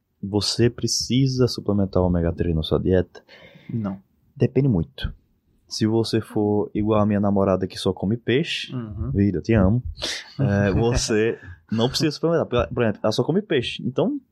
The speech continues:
Speaker 1: tipo, ela tem uma fonte muito grande de ômega três na dieta. Só come camarão, atum e tilápia e salmão. Basicamente, todos têm fonte de ômega três.
Speaker 2: Uhum.
Speaker 1: Então, basicamente, ela não precisa suplementar.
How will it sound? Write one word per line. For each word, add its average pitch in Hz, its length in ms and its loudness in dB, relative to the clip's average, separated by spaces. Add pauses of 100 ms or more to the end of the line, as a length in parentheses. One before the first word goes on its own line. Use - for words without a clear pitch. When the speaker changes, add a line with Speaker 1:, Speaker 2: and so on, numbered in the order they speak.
(140)
Speaker 1:
tipo, - 380 0
ela 113 160 2
tem 120 140 -2
uma 151 120 2
fonte 143 400 -2
muito 123 500 0
grande 127 240 2
de 120 60 2
ômega 117 260 2
três 110 300 0
na 139 100 0
dieta. 143 220 0
Só 117 100 0
come 123 140 0
camarão, 147 580 2
atum 170 320 0 (160)
e 147 380 -2 (200)
tilápia 120 420 0
e - 20 -8
salmão. 127 300 -2 (680)
Basicamente, 107 540 2
todos 127 240 0
têm 135 160 0
fonte 123 220 -2
de - 40 2
ômega 127 220 2
três. 101 260 0
Speaker 2:
Uhum. 135 120 2
Speaker 1:
Então, 113 200 2
basicamente, 113 420 -2
ela 107 100 2
não 104 100 0
precisa 151 300 0
suplementar. 147 880 0